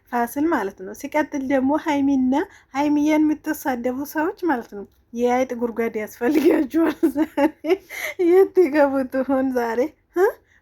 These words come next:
ምን ይውጣችሁ ታዲያ? ትላንትና ይጽ-፣ የምጽፉ አንዳንድ ሴቶች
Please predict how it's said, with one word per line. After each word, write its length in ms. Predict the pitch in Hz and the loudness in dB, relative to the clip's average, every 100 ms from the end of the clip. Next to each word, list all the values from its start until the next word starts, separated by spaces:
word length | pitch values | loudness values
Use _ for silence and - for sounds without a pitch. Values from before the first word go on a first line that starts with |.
| - | 0
ምን 160 | 359 370 | 4 4
ይውጣችሁ 560 | 339 - 262 269 - | 2 0 -4 -4 -8
ታዲያ? 320 | 262 247 226 269 _ _ _ - | -6 -6 -6 -10 _ _ _ -2
ትላንትና 460 | 302 311 302 285 294 | 0 2 0 -2 -2
ይጽ-፣ 240 | 294 285 | -2 -6
የምጽፉ 500 | 262 254 269 262 285 302 | -4 -2 -2 -6 -10 -4
አንዳንድ 420 | 294 285 302 302 302 | -2 0 0 -2 -4
ሴቶች 380 | 320 311 349 | -6 -6 -10